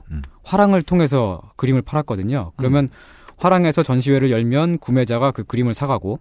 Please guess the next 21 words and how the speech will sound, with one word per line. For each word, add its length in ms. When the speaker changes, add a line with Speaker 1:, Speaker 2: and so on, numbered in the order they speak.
Speaker 3:
음. 200
Speaker 2:
뭐 120
요런 200
식으로. 380
Speaker 3:
음. 240
Speaker 2:
근데 80
지금은 340
돈이 220
생겼어요. 540
Speaker 3:
음. 180
Speaker 2:
예술가들한테. 720
Speaker 3:
음. 80
Speaker 2:
왜냐? 320
많은 360
사람들을 500
대상으로 640
엄청 340
많이 200
찍어서 280
팔면 280
되니까. 480